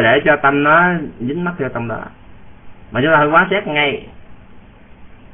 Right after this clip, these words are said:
Cái sự tiếp chạm này nó phát sinh ra một sự êm ái tốt đẹp, nhưng mà sự êm ái tốt đẹp này nó luôn luôn bị mãnh lực vô thường chi phối. Ngồi lâu rồi chúng ta cũng sẽ mỏi chân, mặc dù cái ghế đó nó cũng vẫn là một.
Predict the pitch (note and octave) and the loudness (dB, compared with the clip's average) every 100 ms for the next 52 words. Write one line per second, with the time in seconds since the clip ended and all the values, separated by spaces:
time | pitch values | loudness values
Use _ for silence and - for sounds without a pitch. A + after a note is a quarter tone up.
0 | - D3 C#3+ F#3 F#3+ B2 B2 D3 B2+ B2 | -4 2 4 4 4 4 2 4 4 4
1 | D3 D#3 F3 D3 D3 C#3+ C#3 B2 B2 A2+ | 4 2 0 -2 0 4 4 2 -2 0
2 | B2+ A2+ C#3 D#3+ E3+ A2+ F#2+ B2 A#2+ G#2+ | 0 0 -2 -4 -6 -4 -6 -4 -6 -6
3 | F2 A#2 A#2 B2+ C#3+ - F2+ F#2+ G2+ E2 | -6 -4 -4 -4 -6 -4 -6 -6 -6 -6
4 | D2 - - - - - - - C#3 D3 | -8 -16 -20 -20 -20 -20 -20 -4 0 4
5 | C#3 C#3 B2 A2 A2 B2+ G#2+ F2+ A#2 G#2+ | 4 4 4 2 0 -2 -4 -6 -6 -4
6 | F#2 E2 G2 F#2+ - - A3+ - - - | -4 -6 -10 -10 -14 -16 -18 -20 -20 -20
7 | - - - - - - A2 G#2+ B2+ C3+ | -20 -20 -20 -20 -18 -4 2 4 6 6
8 | A2+ A2 C3 A#2+ B2+ A#2+ A#2 F2+ F2+ B2+ | 4 0 -2 -2 -4 -4 -4 -6 -6 -6
9 | - A#2+ G#2 A2+ B2+ B2 A#2+ G#2+ C#3 C#3+ | -4 -4 -2 -6 0 2 2 2 4 4
10 | E3+ F3 E3 F3+ G#3 G#3+ E3+ - C3 C3 | 4 4 2 4 2 0 -6 -6 -6 -4
11 | A#2 E3 C3 F2+ D#2 | -4 -2 -2 -2 -6